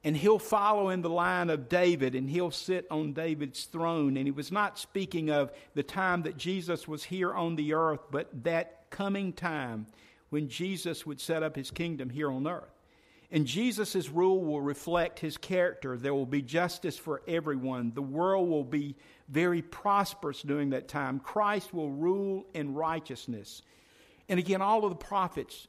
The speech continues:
mention this. Isaiah, Micah, Jeremiah. The earth will be at peace. Zechariah chapter eight.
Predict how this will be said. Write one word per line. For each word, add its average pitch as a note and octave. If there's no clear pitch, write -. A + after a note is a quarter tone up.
mention D#3+
this. A#2
Isaiah, D#3
Micah, D3
Jeremiah. D3+
The D3+
earth A3+
will D#3
be F#3
at E3
peace. D3+
Zechariah D3+
chapter D#3
eight. D3